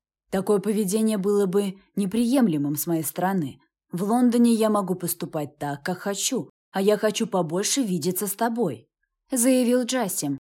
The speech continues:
окинув взглядом ее обиженное лицо. Ему хотелось, чтобы она спокойно приняла изменение своего статуса. "Мы не можем повернуть время вспять, доверься мне.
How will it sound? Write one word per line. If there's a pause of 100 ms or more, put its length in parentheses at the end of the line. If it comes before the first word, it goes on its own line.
(100)
окинув
взглядом
ее
обиженное
лицо. (360)
Ему
хотелось,
чтобы
она
спокойно
приняла
изменение
своего
статуса. (560)
"Мы
не
можем
повернуть
время
вспять,
доверься
мне.